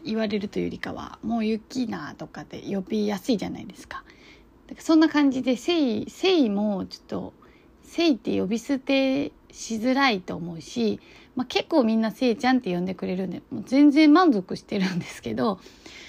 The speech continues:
まあ、強いて言えばちょっと何か、あの、ニックネームがあったらいいなって思ってて、で、あの、これもまた世代が出ちゃうんですけど、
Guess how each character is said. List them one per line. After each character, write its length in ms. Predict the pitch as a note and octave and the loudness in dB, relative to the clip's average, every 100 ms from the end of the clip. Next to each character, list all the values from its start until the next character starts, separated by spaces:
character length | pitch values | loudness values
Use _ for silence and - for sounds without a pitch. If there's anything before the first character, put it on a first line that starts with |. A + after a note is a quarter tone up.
| - - | -8 2
ま 140 | C#4 | 2
あ、 60 | - - - _ | 2 -16 -20 _
強 420 | - - - D5+ | -18 -8 -2 -2
い 40 | C#5 | 4
て 200 | G4+ F4+ | 6 6
言 160 | F#4+ | 4
え 20 | |
ば 200 | C#4 C4 | 6 6
ち 120 | C4 D4+ | 6 0
ょ 20 | |
っ 40 | |
と 140 | D4 B3 | 2 4
何 300 | C4 C4 - | 6 6 2
か、 440 | - G3+ F#3+ - | 0 2 2 0
あ 140 | - G3+ | -4 -2
の、 600 | G3+ G3 F#3+ F#3 F3+ F#3 - - - _ _ - _ - _ _ _ _ _ - | 0 0 0 0 0 -2 -6 -20 -20 _ _ -20 _ -20 _ _ _ _ _ 0
ニ 140 | A#3+ A3 | 2 4
ッ 60 | |
ク 140 | C4 B3+ | 4 6
ネ 120 | C4 | 6
ー 60 | |
ム 80 | G#3 | 4
が 100 | F#3 | 2
あ 60 | G3 | -2
っ 20 | |
た 180 | - F#3 | -2 -4
ら 60 | |
い 60 | - F#3+ | 0 0
い 80 | F3 | 2
な 200 | E3 E3 | 2 0
っ 20 | |
て 160 | - D3 | -4 -6
思 200 | F3 F3+ | -2 -4
っ 40 | |
て 160 | - D3+ | -4 -4
て、 380 | - D4+ - - - - _ C4+ | 4 4 4 -6 -20 -20 _ 4
で、 100 | D4 | 6
あ 80 | |
の、 560 | C#4 C#4 C4+ C4+ B3+ - - - - | 8 6 6 6 4 0 -10 -20 -18
こ 140 | - B3+ | -4 0
れ 80 | |
も 160 | A3+ A3+ | 2 2
ま 180 | A3 A3 | 0 0
た 160 | A#3 | -2
世 220 | A3 A#3 A3+ | 0 0 4
代 240 | B3 B3+ | 4 6
が 100 | C4 | 4
出 140 | C#4+ | 2
ち 100 | C4+ D4 | 4 4
ゃ 60 | |
う 40 | C4 | 6
ん 60 | |
で 120 | B3+ | 4
す 120 | - - | 2 -4
け 160 | A#3+ | -4
ど、 100 | A#3 | 0